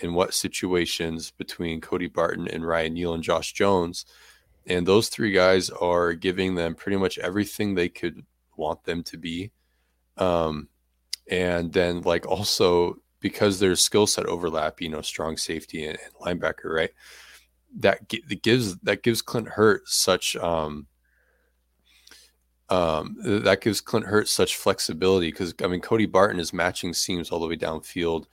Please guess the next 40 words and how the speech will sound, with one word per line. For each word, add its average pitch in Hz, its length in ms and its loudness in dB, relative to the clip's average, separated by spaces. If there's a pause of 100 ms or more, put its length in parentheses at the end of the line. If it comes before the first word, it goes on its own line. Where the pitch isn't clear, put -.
(420)
You - 80 -4
know, 85 120 2
he's 85 120 0
getting 90 240 -2
under 87 160 0
stuff - 320 -4
in 85 60 -14
play 87 200 0
action. 82 360 0
He 87 100 -6
had 82 140 2
a 80 40 -2
great 80 280 -4
game. 80 360 -4 (420)
And 90 120 -2
then 87 120 2
Ryan 90 300 4
Neal 104 200 6
is 90 80 0
doing 95 220 -2
the 90 80 -4
same 98 260 0
thing. 98 540 0
Um, 85 440 -2 (160)
and 92 140 -4
then, 87 140 -2
of 85 100 -4
course, - 300 0
also 90 340 0
he 95 140 -4
can 87 200 -4
press - 380 0
up 98 180 2
on 85 200 0
a, 82 260 -2 (200)
on 85 160 -4
a 82 320 -4 (120)
tight 87 220 -2
end. 101 200 0 (600)
Um, 90 400 2